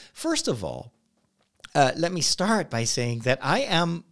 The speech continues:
very skeptical normally. Um, I, <laughs> I love science. I'm very critical towards even some of the traditions in my own church, where I'm always like, "Yeah, but maybe there's another,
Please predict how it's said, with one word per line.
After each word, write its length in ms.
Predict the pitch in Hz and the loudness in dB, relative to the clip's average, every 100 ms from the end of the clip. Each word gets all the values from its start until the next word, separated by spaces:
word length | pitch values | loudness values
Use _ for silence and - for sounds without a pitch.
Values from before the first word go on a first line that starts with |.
| _ - | _ -14
very 640 | 107 101 214 262 269 226 | -12 2 2 2 0 0
skeptical 720 | - - 269 302 - - 90 | 0 0 0 0 -4 -4 -8
normally. 600 | 98 95 85 85 - - 113 | -6 -8 -8 -10 -12 -14 -6
Um, 260 | 110 - | -4 -4
I, 200 | - 123 - _ _ _ | -2 -2 -2 _ _ _
<laughs> 400 | - - - - | -16 -14 -14 -8
I 40 | 208 | -6
love 400 | 123 143 226 202 | -2 2 2 2
science. 640 | - 170 208 202 208 196 | 2 2 2 0 -2 -4
I'm 280 | 156 139 127 - - | 0 -2 -2 -14 -14
very 360 | - 285 254 220 | -4 0 0 0
critical 640 | - - 151 151 151 143 | -4 -2 0 0 0 0
towards 540 | - 143 135 135 131 - - - | -2 -2 0 2 0 -4 -8 -4
even 320 | 311 392 403 | 2 4 4
some 320 | 247 - 208 254 | 2 4 4 4
of 180 | 220 | 4
the 200 | 147 127 - - _ | 6 4 2 -20 _
traditions 500 | - 156 160 160 156 | -4 2 2 2 0
in 120 | 143 131 | 0 2
my 180 | 123 | 4
own 240 | 143 185 151 | 4 4 2
church, 520 | - 220 175 131 - | 0 4 6 4 2
where 200 | 139 135 | 4 6
I'm 180 | 131 131 | 6 2
always 340 | 147 156 151 | -2 -2 -2
like, 240 | 143 151 190 | -2 -4 -6
"Yeah, 380 | 254 262 247 247 | -8 -6 -6 -4
but 180 | 214 233 | -6 -6
maybe 240 | 262 269 | -6 -4
there's 280 | 233 226 233 | -2 -2 -2
another, 460 | 226 240 226 175 | -2 0 0 0